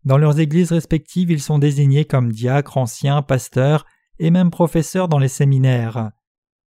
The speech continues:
Dans l'église de Dieu, cependant, seul quelqu'un qui a reçu la rémission des péchés dans son cœur, en croyant dans l'évangile de l'eau et de l'esprit, peut être désigné dans un service de l'église pour faire l'œuvre de Dieu.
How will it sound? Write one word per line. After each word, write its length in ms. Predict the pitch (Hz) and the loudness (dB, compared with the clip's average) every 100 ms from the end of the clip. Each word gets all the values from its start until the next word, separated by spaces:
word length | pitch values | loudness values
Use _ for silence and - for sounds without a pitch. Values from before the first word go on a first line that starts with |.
| _ - | _ -6
Dans 120 | 117 | -2
l'église 320 | 110 107 113 113 | 0 0 -4 -2
de 120 | 110 | -4
Dieu, 180 | 120 127 | -2 -4
cependant, 580 | - - 139 147 151 - _ _ _ - | -4 -2 0 2 0 -2 _ _ _ -10
seul 280 | - 156 151 | 0 0 2
quelqu'un 420 | 156 143 160 170 | -2 0 0 2
qui 140 | 185 | 2
a 60 | 156 | 2
reçu 300 | 143 - 160 | 0 -2 0
la 100 | 147 | 2
rémission 460 | 131 131 - 160 | 2 0 0 0
des 100 | 139 | 2
péchés 360 | 120 131 - 160 | 0 -2 -2 -2
dans 120 | 127 | 0
son 220 | 110 120 | -2 -6
cœur, 380 | 107 160 180 185 _ _ _ - | 0 2 2 2 _ _ _ -8
en 140 | 120 | -8
croyant 360 | 107 117 117 123 | -4 -2 0 2
dans 80 | 113 | 0
l'évangile 480 | 110 113 113 135 | 2 0 2 0
de 60 | 120 | 2
l'eau 200 | 110 120 | 2 0
et 80 | 123 | 0
de 80 | 131 | 0
l'esprit, 500 | 131 - - 170 - _ _ _ _ | -2 -4 0 0 0 _ _ _ _
peut 140 | - 175 | -4 0
être 280 | 208 - 160 | -2 0 0
désigné 460 | 151 143 143 156 | 2 2 0 2
dans 220 | 170 131 | 2 2
un 60 | 123 | 0
service 380 | - 139 139 156 | 0 -2 0 0
de 100 | 127 | 0
l'église 400 | 127 131 196 175 | 0 0 0 0
pour 200 | - - | -6 -4
faire 180 | 147 139 | 0 2
l'œuvre 280 | 139 127 | 2 0
de 100 | 123 | 0
Dieu. 560 | 123 123 139 131 113 | -2 2 4 4 2